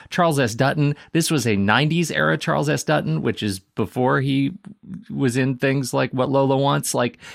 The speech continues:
he was awesome in the nineties. I, you know, Giancarlo Giannini, come on.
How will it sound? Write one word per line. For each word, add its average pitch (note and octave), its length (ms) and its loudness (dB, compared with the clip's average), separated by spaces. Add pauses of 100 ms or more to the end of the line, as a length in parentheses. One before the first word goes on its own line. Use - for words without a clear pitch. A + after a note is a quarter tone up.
(140)
he D#3 500 0
was A#2+ 440 2
awesome A2 580 2 (360)
in G#2+ 520 4
the A2+ 140 0
nineties. G#2+ 680 2
I, A2+ 280 2
you B2 320 -2
know, F#2 140 0
Giancarlo D#3+ 540 0
Giannini, C3 420 0
come D#3 280 2
on. A2+ 400 2